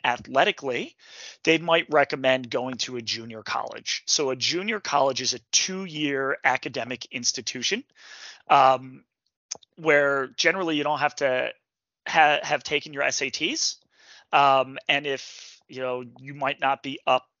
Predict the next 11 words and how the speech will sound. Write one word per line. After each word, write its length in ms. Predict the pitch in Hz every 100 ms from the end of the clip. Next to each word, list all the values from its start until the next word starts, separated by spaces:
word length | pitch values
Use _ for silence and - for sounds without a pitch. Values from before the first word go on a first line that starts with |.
| -
to 400 | - 131 123 123 -
an 120 | 139
academic 560 | 131 - 123 127 123
standard 500 | - - 139 127 131 113
from 160 | 139
your 120 | 123
G 200 | 117 131
P 180 | 120 131
A 120 | 127
standpoint, 600 | 156 - 123 120 131 123 -
they'll 180 | 127